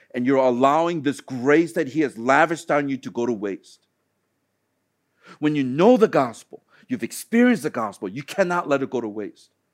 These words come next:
"God, you've, you've sacrificed your son. Jesus, you shed your blood. I don't want that to go to waste. My life is yours.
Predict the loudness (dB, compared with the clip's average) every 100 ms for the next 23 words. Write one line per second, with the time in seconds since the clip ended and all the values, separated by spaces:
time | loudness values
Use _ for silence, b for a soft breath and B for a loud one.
0 | _ b b b 2 2 0 -4 -8 _
1 | b b -8 -4 0 0 -2 -6 -6 -6
2 | -10 -10 -6 -6 -6 _ _ _ _ -8
3 | -6 -4 -4 -4 -8 -6 -2 -2 -2 -4
4 | -4 0 0 0 -6 _ b b b 2
5 | 2 2 0 0 -2 -4 -4 -4 -6 -10
6 | -16 -20 _ _ _ _ _ _ _ _
7 | -2 0 4 2 0 -6 -4 -4 -4 -10
8 | -20